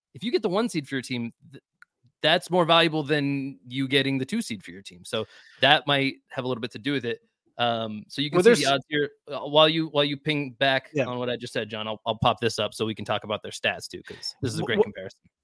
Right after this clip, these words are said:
Speaker 2: well, there's also a world where the Eagles get the one seed here. And do you think that brings Jalen Hurts back into this conversation? Or do you think that because the, um, we've seen these matchups, like, do you think that it's these two, even if Jalen Hurts leads the Eagles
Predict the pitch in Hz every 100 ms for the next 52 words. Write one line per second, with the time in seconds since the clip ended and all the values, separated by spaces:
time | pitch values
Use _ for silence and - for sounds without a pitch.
0 | - 180 208 185 190 185 165 151 170 143
1 | 135 127 180 151 131 - - _ 131 160
2 | - 131 143 127 - 113 107 117 110 -
3 | 143 127 120 156 151 180 165 160 147 127
4 | - 151 147 123 113 143 139 131 135 120
5 | 131 135 - 135 123 - 135 117 - 135
6 | 131 180 170 - - - - 135 139 143
7 | 143 139 131 131 143 - 143 139 120 -
8 | _ _ _ _ _ _ 160 147 143 147
9 | 143 143 127 - 131 123 117 - 139 147
10 | 156 170 160 123 - 147 135 - - _
11 | 139 156 143 165 151 143 131 147 127 147
12 | 147 170 143 - 151 139 143 147 139 143
13 | 131 147 139 127 143 131 127 127 123 -
14 | 127 120 - 127 123